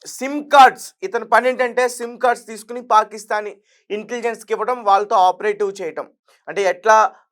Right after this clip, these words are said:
ఆ, సమాచారాన్ని ఇవ్వాలి. అంటే ఇతను ఒక్కడే కాదు, ఇతనికి సంబంధించి ఇంకా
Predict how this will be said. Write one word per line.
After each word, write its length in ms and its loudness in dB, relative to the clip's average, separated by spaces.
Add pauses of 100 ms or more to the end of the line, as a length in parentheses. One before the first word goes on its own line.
(140)
ఆ, 60 -6
సమాచారాన్ని 760 -2
ఇవ్వాలి. 460 0
అంటే 240 0
ఇతను 220 -4
ఒక్కడే 240 -2
కాదు, 220 -4
ఇతనికి 320 -12
సంబంధించి 540 -4
ఇంకా 280 -2